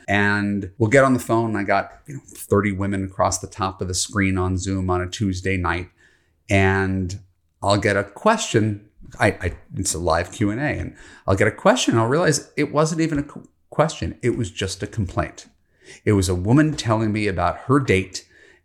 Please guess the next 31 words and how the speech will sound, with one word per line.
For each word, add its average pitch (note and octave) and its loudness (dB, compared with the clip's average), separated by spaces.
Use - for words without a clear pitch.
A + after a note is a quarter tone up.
and F#2+ 0
all C3 6
the D3+ -4
things C3 2
that F#2 -2
this C#3 4
guy B2+ 0
did F2+ -2
that A2+ 0
she - -2
didn't F2+ -2
like. - -12
And F#2 0
I G2 2
won't A#2 6
interrupt C#3+ 2
her. C#3 -4
I'll F2 0
let F2+ 2
her G#2 -6
go F#2 -2
through A2 -4
her B2 0
thing. G2+ -2
And G2 4
then A2 6
at C3 2
the E3 6
end C#4 4
of E3+ 0
it, F2 0